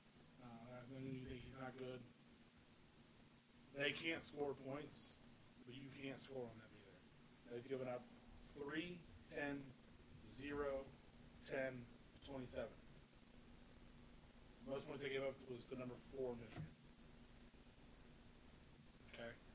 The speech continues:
so, I mean, I understand that they can't score, but even in the loss that they had, uh, outside of from, so the, their losses are Iowa State and Michigan. They're, they've given up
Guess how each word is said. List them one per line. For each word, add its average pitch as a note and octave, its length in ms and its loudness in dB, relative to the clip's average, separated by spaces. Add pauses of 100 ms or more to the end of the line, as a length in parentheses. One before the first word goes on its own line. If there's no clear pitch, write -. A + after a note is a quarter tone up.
(140)
so, A#2 400 6
I A#2+ 140 0
mean, B2 160 2
I B2 60 6
understand B2+ 360 4
that B2 120 4
they B2 120 4
can't A#2+ 240 0
score, A2+ 320 2 (720)
but B2+ 120 0 (100)
even C#3+ 220 4
in C3 80 2
the B2+ 100 4
loss C3+ 360 12
that A#2+ 140 -2
they B2 140 2
had, A2+ 240 -2 (1120)
uh, C3 220 4
outside B2+ 320 6
of A2+ 80 0
from, B2+ 100 0 (380)
so C3 160 -2
the, A#2+ 240 -2 (100)
their C3 160 0
losses B2+ 400 8
are B2 240 10 (580)
Iowa C3 240 10
State C3 280 4
and A#2+ 160 0
Michigan. A#2+ 340 -4 (1700)
They're, B2+ 340 6
they've B2 240 0
given B2+ 160 -2
up A2+ 80 -4